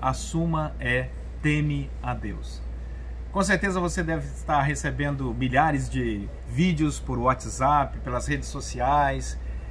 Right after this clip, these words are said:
E eu queria que você guardasse esse texto em especial. "De tudo o que se tem ouvido,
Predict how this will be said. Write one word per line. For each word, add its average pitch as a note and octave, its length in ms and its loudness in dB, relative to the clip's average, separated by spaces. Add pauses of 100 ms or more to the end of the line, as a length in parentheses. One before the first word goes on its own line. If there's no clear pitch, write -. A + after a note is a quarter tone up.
(160)
E E3+ 60 -2
eu F3+ 80 0
queria G3+ 220 -2
que F#3+ 60 -4
você G3 200 -2
guardasse F#3+ 520 2 (160)
esse A3+ 300 -4
texto C#3 400 -2
em F3 80 0
especial. - 540 -6
"De F3 120 -2
tudo A#3+ 260 2
o - 20 0
que - 80 -4
se F#3+ 100 -4
tem - 160 -4
ouvido, D#3 500 -2